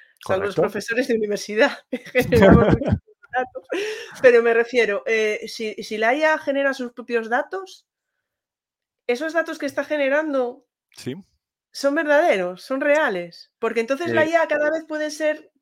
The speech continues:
Speaker 2: ella,
Speaker 1: que
Speaker 2: ella
Speaker 1: todo
Speaker 2: no
Speaker 1: lo
Speaker 2: lo
Speaker 1: que
Speaker 2: sa-, eh,
Speaker 1: produzca
Speaker 2: para ella
Speaker 1: tenga,
Speaker 2: sí.
Speaker 1: sea más falso, digamos,
Speaker 2: Para,
Speaker 1: más
Speaker 2: para, para, para ella sí, o sea, para ella son verdaderos. Es decir, eh, si yo te pongo esa imagen, ¿no? De cómo limpiar un coche y soy capaz de generar un autolavado de un coche real que entra y cómo se lava y luego,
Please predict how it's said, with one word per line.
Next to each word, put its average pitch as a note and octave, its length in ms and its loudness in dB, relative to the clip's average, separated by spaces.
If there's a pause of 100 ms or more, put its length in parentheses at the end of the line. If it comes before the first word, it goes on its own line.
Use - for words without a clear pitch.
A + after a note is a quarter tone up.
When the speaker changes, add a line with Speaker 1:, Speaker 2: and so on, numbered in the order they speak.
(240)
Speaker 2:
ella, C3 260 2
Speaker 1:
que C3+ 120 -2
Speaker 2:
ella C#3 120 4
Speaker 1:
todo D4+ 100 0
Speaker 2:
no D4+ 40 -2
Speaker 1:
lo D4+ 60 2
Speaker 2:
lo D4 40 0
Speaker 1:
que D4+ 80 -8
Speaker 2:
sa-, C#4+ 60 -10
eh, - 40 -14 (120)
Speaker 1:
produzca D4+ 460 -2 (360)
Speaker 2:
para C4+ 220 4
ella D4+ 100 6
Speaker 1:
tenga, C#4+ 140 2
Speaker 2:
sí. D4+ 120 -2
Speaker 1:
sea C#4+ 120 6
más C#4+ 400 -2 (280)
falso, A3 520 -6
digamos, A3+ 360 -6
Speaker 2:
Para, A3+ 140 0
Speaker 1:
más B3+ 140 -6
Speaker 2:
para, A2 180 -4
para, - 200 -8
para A2 300 -2
ella C#3+ 160 -2
sí, C#3+ 280 -12 (140)
o - 40 -20
sea, G2 160 -12
para F#2+ 180 -8
ella A#2+ 140 -4
son C3+ 180 -10
verdaderos. F#2 720 -8
Es F#2+ 80 -20
decir, G2+ 380 -14
eh, F#2 240 -10
si F#2+ 340 -16
yo G2 80 -10
te G2+ 100 -10
pongo A2 140 -8
esa G#2+ 140 -10
imagen, G#2+ 300 -8
¿no? A2+ 100 -6
De A2 80 -4
cómo G#2 240 -8
limpiar G#2 480 -6
un G#2 100 -10
coche A#2 240 -4
y G2+ 60 -8
soy A2 100 -12
capaz G#2 220 -2
de G2+ 80 -4
generar G#2 360 -4
un G#2+ 80 -6
autolavado G#2+ 760 2
de G#2 80 -4
un A2 140 -8
coche A#2 340 -2
real G#2+ 360 -2
que G#2+ 180 -4
entra B2+ 200 -6
y F#2 60 -8
cómo A2 180 -8
se A2+ 140 -12
lava A#2+ 240 2
y F#2+ 40 -4
luego, G2+ 300 -4